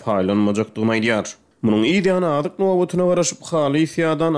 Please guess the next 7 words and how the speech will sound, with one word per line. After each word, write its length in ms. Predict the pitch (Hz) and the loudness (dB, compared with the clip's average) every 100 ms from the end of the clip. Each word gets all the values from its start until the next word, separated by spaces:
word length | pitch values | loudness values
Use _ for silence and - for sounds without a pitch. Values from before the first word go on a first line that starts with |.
| 127 | 0
adamlaryň 400 | 117 120 117 135 135 | 0 0 0 0 -2
hataryndan 520 | 139 - 143 139 143 | -4 -4 -2 0 0
esasan 640 | 117 113 110 107 - 120 123 | 0 0 -2 -2 -2 -2 0
aýarlar 640 | 110 110 104 95 98 110 | 0 0 0 -2 -2 -4
dukan 380 | 98 - 113 117 | -6 -6 -2 -2
satyjysy 560 | - 107 - 95 92 107 | -2 -6 -4 -6 -6 -4
bilen 220 | 117 117 | -2 0